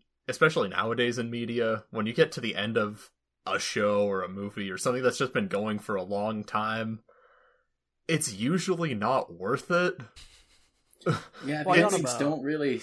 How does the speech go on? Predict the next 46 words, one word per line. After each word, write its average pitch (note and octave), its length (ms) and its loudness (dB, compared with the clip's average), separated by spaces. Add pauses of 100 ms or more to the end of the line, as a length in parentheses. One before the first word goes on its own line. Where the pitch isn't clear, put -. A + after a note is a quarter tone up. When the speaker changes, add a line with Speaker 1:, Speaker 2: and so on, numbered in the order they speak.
(140)
Speaker 2:
stick - 420 -2
the B2 100 -4
landing A2+ 500 -4
a F#2 60 -8
lot. F#2+ 360 -8 (240)
Speaker 1:
They D#3+ 80 6
Speaker 3:
How F3+ 60 2
dare A#3 360 2
Speaker 1:
usually B3+ 180 0
Speaker 3:
you. G3+ 60 -4
Speaker 1:
just G#3 220 -2
kinda G3+ 260 2
fall. D3 720 4 (240)
Speaker 3:
How B3+ 160 2
dare D#3 300 4
you? B2+ 140 0
I D#3 120 4
tell E3 240 2
you, B2+ 120 -2
the, C#3 160 -6
the D3+ 120 -6
ending G3 360 -4
to - 120 -8
The D#3 120 -4
Big E3 280 -2
Bang C#3+ 280 -2
Theory D#3+ 360 0
was C3+ 160 -2
worth C#3+ 360 0
all D3 100 2
twelve C#3+ 340 2
<laughs> - 40 -8
seasons, C3 560 -6
dude. C3 240 -10
Let D3+ 200 -4
me D3+ 80 -6
tell C3+ 320 -4
you A#2+ 160 -10
guys. B2 400 -10 (1040)
Let D3+ 140 -8
me E3+ 80 -4
tell, - 180 -6
I, C#3 120 -2 (100)
I F3 60 8
wouldn't F#3 200 6
know C3 420 -2